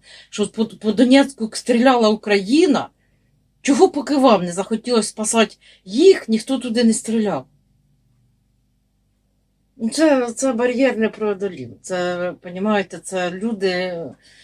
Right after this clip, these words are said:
люди, які, люди, да, на двох ногах, дві руки, два глаза, два вуха,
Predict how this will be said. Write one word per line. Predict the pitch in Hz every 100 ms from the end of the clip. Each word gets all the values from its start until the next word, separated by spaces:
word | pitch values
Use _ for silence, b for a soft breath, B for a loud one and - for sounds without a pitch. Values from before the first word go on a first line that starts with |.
| b 196
люди, | 233 208
які, | 214 196 202 202 180 170 165 _ _ _ _ _ _ _ _ _ _ _ _ _ _
люди, | 262 330 262 180
да, | 175 180
на | 160 190
двох | 220 240 214
ногах, | 185 233 254 240 _ _ _ _ _ _ _ -
дві | 190 262
руки, | 220 - 247 254 214 202 _ -
два | 175 220
глаза, | 196 220 247 208 190
два | 180
вуха, | 185 202 240 - 185